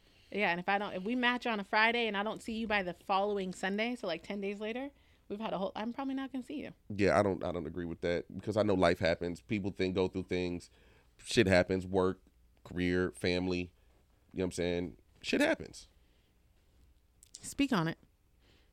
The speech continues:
Speaker 1: I think this is a consequence of, like, juggling and dating, and really you can only, you only give so much life to certain situations.
Speaker 2: Look, I'm not giving life to shit no more. Juggling and conver-, conversing with multiple women is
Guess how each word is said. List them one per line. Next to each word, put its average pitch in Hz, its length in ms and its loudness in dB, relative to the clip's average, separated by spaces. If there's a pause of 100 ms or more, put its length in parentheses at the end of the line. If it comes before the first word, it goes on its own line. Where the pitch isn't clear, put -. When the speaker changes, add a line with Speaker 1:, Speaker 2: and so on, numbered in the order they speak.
(120)
Speaker 1:
I 202 80 0
think 240 240 -2
this 220 160 -6
is 196 100 -6
a 165 40 -2
consequence 180 600 -4
of, 160 140 -6
like, 151 160 -6 (100)
juggling 165 680 -4 (840)
and 160 440 -2
dating, 202 540 4
and 165 240 -4 (100)
really 196 300 -2
you 180 100 -4
can 185 160 -6
only, 175 520 -6
you 196 120 -6
only 196 140 0
give 175 220 -2
so - 200 0
much 160 180 -4
life 160 260 -4
to 165 60 -10
certain - 300 -14
situations. 110 160 -2 (180)
Speaker 2:
Look, - 60 -2
I'm 135 100 4
not 120 200 8
giving 92 260 4
life 87 240 4
to 76 100 -4
shit - 280 -2
no 82 100 -4
more. 80 240 -2
Juggling 98 720 4
and 87 220 2
conver-, 98 460 0
conversing 92 640 4
with 85 260 2
multiple 87 420 2
women 85 380 0
is 76 520 -2